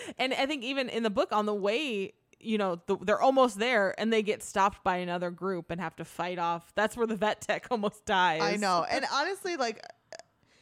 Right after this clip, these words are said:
Speaker 2: as much as, like, that's cool and whatever, I felt like the movie streamlined it a
Speaker 1: Yeah.
Speaker 2: little bit to not be, make it so confusing.
Speaker 1: Right.
Speaker 2: <laughs>
Speaker 1: I just felt
Speaker 2: 'Cause
Speaker 1: like they
Speaker 2: honestly, at this point in the book, I'm not gonna lie, I, I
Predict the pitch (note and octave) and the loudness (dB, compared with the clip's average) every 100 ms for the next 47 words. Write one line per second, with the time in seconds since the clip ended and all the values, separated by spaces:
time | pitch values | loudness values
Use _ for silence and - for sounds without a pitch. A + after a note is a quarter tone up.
0 | _ C#4 C4 D#4 F4 A#3+ A3+ - D3 - | _ 0 0 -2 -2 -4 -4 -4 -6 -8
1 | - G3 F3+ F#3 G#3 G3+ E3 E3+ F3+ F3+ | -16 -10 -6 -4 -4 -4 -8 -6 -2 -2
2 | F#3 G#3+ A#3+ G#3 - A3+ A#3 A#3 B3 G#3 | -4 -4 -4 -6 -2 0 0 0 -4 -6
3 | _ _ _ - F#3 F3+ G3+ F3 F#3+ G#3+ | _ _ _ -20 -8 -4 -4 -4 -6 -4
4 | G3+ F#3+ - F#3 F3 F#3 G3 A3 A#3 A#3+ | -6 -10 -12 -12 -10 -8 -6 -4 -2 0
5 | G3 A#3+ B3 A#3 B3 A#3 - F3+ E3+ F3 | 0 2 0 0 -2 -4 -10 -6 -4 -6
6 | D#3+ D#3 F3+ - F3+ E3+ F3 - - F3 | -8 -14 -14 -12 -12 -10 -12 -12 -8 -8
7 | D#3 - D#3 C#3+ B2+ - - G#3+ - G#2 | -8 -10 -16 -16 -18 -16 -6 -2 -2 -2
8 | B4+ - A#4 B3 D4+ F#4 C#4 C4 C4+ C#4 | -2 -2 -2 0 0 2 4 4 4 4
9 | A3 - A4+ A#3 G3+ C4 - - - G#3+ | 2 4 4 2 -4 -2 -4 -4 -4 -2
10 | A3 C#4+ C#4 A3 G#3+ G3 F#3 G3 - F3+ | -2 -6 -8 -8 -6 -2 -2 -2 -4 -6
11 | F3 F#3 F#3+ F3+ E3 F3+ A3+ _ _ - | -6 -6 -6 -4 -2 -2 -6 _ _ -8
12 | B3+ C#4+ - C#3 A3 | -4 -4 -6 -8 -6